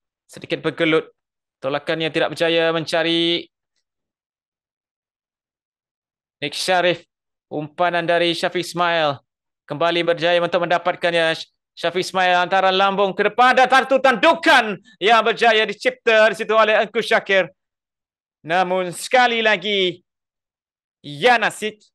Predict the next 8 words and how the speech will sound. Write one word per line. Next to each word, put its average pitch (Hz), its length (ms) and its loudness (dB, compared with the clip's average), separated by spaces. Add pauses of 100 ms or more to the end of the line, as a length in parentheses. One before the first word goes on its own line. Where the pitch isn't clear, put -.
(140)
Sukcharoen 190 1200 0 (560)
menafikannya 180 1120 -2 (560)
untuk 185 560 -2
adanya 247 560 0
jaringan 202 400 0
ketiga 185 400 -2
buat 175 160 -2
Terengganu. 160 480 -4